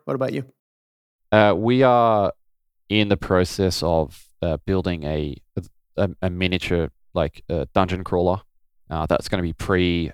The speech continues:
Speaker 2: uh, main strategy game because it's, uh, it's just short, more short term, um, achievable,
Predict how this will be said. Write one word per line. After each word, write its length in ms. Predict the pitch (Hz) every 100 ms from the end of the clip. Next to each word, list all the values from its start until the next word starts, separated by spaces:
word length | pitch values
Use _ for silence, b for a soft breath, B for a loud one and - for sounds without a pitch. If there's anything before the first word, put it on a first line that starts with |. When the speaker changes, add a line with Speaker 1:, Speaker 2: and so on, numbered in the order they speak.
| -
Speaker 2:
uh, 200 | 85 73 -
main 340 | 85 82 82
strategy 380 | - 90 85 87
game 320 | 90 85 80 - _ b b -
because 320 | 80 92 80
it's, 240 | 80 - 80
uh, 220 | 71 73
it's 140 | 71 -
just 240 | 76 - _
short, 320 | - 104 85 -
more 320 | 98 95 101
short 220 | - 95 -
term, 380 | 92 87 85 - _ _ _ _ -
um, 340 | 90 87 82 80
achievable, 540 | - 98 85 87 85